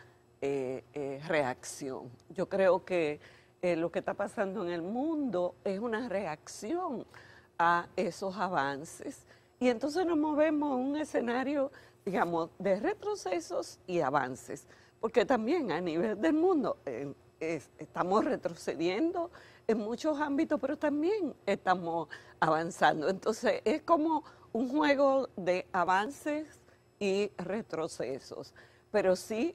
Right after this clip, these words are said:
es preocupante esa tendencia, eh, ultraconservadora, eh, en América Latina y sobre todo en la medida en que están afectando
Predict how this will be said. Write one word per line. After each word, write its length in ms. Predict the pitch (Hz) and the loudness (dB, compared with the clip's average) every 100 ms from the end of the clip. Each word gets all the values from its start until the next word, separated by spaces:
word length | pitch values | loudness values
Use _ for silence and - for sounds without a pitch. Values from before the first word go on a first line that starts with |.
| - | -2
es 160 | 190 185 | 0 0
preocupante 1300 | - 214 202 180 220 - 190 294 339 - 202 165 - | 0 -2 -2 -2 -6 0 0 2 -2 -4 -2 -2 -4
esa 360 | 196 180 - 180 | -4 -4 -4 -4
tendencia, 1120 | 226 165 175 175 170 190 - 185 175 147 143 - - - _ 185 | -4 -4 -2 -2 -2 -6 -6 -2 -2 -2 -6 -16 -20 -20 _ 0
eh, 500 | 170 165 160 156 - | 2 2 2 -2 -4
ultraconservadora, 1500 | 202 190 - 233 - 185 175 196 147 160 143 165 175 160 120 - - - _ - | -4 -2 -2 -4 -2 -4 -2 -4 -2 0 2 2 2 2 -2 -6 -20 -20 _ -8
eh, 480 | 165 151 147 147 143 | -4 -2 -4 -6 -6
en 200 | - 160 | -6 -4
América 400 | 165 165 175 196 | -4 -4 -6 -4
Latina 560 | 165 160 185 175 175 185 - | -2 -4 -4 -6 -4 -6 -8
y 120 | 220 | -8
sobre 360 | - 311 320 262 | -6 -4 -4 -4
todo 500 | 233 220 214 226 - - - - | -2 -2 -2 -6 -10 -20 -20 -6
en 140 | 196 | -2
la 120 | 190 185 | 0 0
medida 680 | 185 185 262 302 240 196 - | 0 -2 -2 -2 -2 -4 -6
en 180 | 180 175 | -8 -8
que 320 | - 165 165 190 | -6 -6 -6 -8
están 360 | - 165 185 | -6 -4 -4
afectando 1120 | 254 - 214 - - 240 269 220 156 160 170 | -8 -8 -10 -8 -2 -2 -2 -4 -4 -6 -10